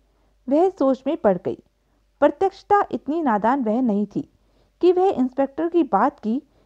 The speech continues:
गंभीरता को या उस बात में छुपी धमकी को न समझ पाती।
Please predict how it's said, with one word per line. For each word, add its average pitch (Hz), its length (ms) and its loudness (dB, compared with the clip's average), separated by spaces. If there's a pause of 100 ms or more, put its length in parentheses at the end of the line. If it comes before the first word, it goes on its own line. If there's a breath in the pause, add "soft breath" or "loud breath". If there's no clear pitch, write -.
(120)
गंभीरता 277 600 0
को - 240 -6 (420)
या 330 160 4
उस - 380 -2
बात 262 280 0
में 330 80 -6
छुपी 285 340 -2
धमकी 208 380 -6
को 320 180 -4
न 233 200 0
समझ 180 300 -4
पाती। - 380 -10